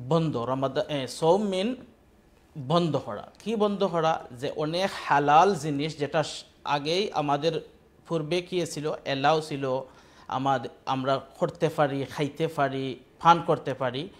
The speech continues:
কিন্তু রমাদান আসার সাথে সাথে আল্লাহ সুবহানাহু ওয়া তাআলার হুকুমে, আদেশে আমরা এগুলা কি করতে হয়? বন্ধ করতে হয়।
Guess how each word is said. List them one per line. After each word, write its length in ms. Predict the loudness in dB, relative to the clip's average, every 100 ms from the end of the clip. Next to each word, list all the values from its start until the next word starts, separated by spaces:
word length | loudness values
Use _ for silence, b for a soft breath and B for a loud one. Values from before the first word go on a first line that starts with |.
| B B B
কিন্তু 200 | -6 -2
রমাদান 440 | 0 0 0 0
আসার 280 | -2 -2 -2
সাথে 300 | -2 -4 -4
সাথে 360 | -4 -4 -6 2
আল্লাহ 320 | 2 4 2
সুবহানাহু 580 | 2 -2 0 2 2 2
ওয়া 100 | 2
তাআলার 480 | 2 4 4 4 0
হুকুমে, 540 | -2 -4 -6 -4 -4 0
আদেশে 460 | -2 0 -4 -2
আমরা 260 | -2 -2 -2
এগুলা 240 | -2 -4
কি 140 | -4 -4
করতে 240 | -6 -2
হয়? 180 | -2 -2 -6 B B -2
বন্ধ 240 | 0 0
করতে 240 | -2 -2 -2
হয়। 280 | 0 -2